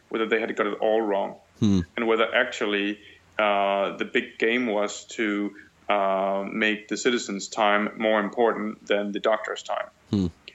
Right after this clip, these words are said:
Speaker 1: And how would you redesign the clinic around the citizens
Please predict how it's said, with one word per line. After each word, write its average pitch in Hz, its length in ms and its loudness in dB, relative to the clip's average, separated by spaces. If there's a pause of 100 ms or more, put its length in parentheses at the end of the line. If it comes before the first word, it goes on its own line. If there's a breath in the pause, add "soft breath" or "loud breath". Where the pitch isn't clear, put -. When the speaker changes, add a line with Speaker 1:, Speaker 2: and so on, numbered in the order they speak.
Speaker 1:
And 107 100 -4
how 123 140 4
would 120 140 2
you 120 80 2
redesign 110 800 2 (320 loud breath)
the 110 80 -4
clinic 110 520 -2 (320)
around 110 280 2
the 101 60 -8
citizens 101 720 -6